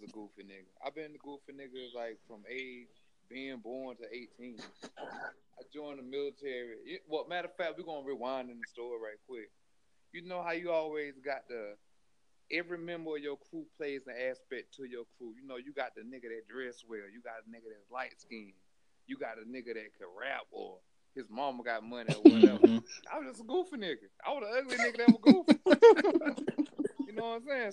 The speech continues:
Speaker 1: So, I honestly would say all my confidence came. Look, <laughs> I, <clears throat> I went to, uh, my first duty station was in Great Falls, Montana.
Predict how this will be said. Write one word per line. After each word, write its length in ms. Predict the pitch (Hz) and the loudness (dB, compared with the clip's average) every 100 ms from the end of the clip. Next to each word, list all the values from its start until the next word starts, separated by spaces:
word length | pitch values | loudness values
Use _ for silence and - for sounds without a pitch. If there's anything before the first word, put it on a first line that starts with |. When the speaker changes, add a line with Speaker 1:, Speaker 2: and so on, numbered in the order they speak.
| - | 0
Speaker 1:
So, 320 | 220 202 392 - - - - - - - - - - - - - - - - | 2 2 2 0 0 -4 -20 -20 -14 -12 -12 -4 -4 -4 -12 -16 -20 -20 -8
I 120 | 196 196 | -6 -4
honestly 400 | 196 190 - 185 | -6 -6 -10 -10
would 200 | 160 139 | -10 -14
say 320 | - 156 139 - - - - - - - - - _ | -8 -6 -6 -12 -20 -20 -20 -20 -20 -20 -20 -20 _
all 180 | - 170 | -4 -4
my 140 | 180 180 - | -4 -10 -10
confidence 480 | 175 170 160 147 - | -10 -10 -14 -16 -14
came. 240 | 165 151 151 | -10 -8 -6
Look, 120 | 160 | -6
<laughs> 20 | 160 | -6
I, 420 | 190 - - - - - - | -6 -8 -6 -6 -6 -10 -10
<clears throat> 20 | |
I 40 | 151 | -8
went 220 | 175 127 | -8 -14
to, 60 | |
uh, 360 | 110 104 107 101 101 - - - _ _ _ - | -12 -10 -10 -12 -20 -20 -20 -20 _ _ _ -12
my 100 | 147 | -10
first 240 | 175 165 131 | -8 -8 -8
duty 200 | 151 147 | -10 -12
station 440 | - 127 127 - | -10 -10 -10 -16
was 140 | 113 110 | -18 -16
in 80 | 120 | -16
Great 200 | 104 131 131 | -10 -10 -8
Falls, 320 | 135 123 123 | -8 -8 -10
Montana. 480 | 120 120 113 135 117 | -14 -16 -18 -18 -18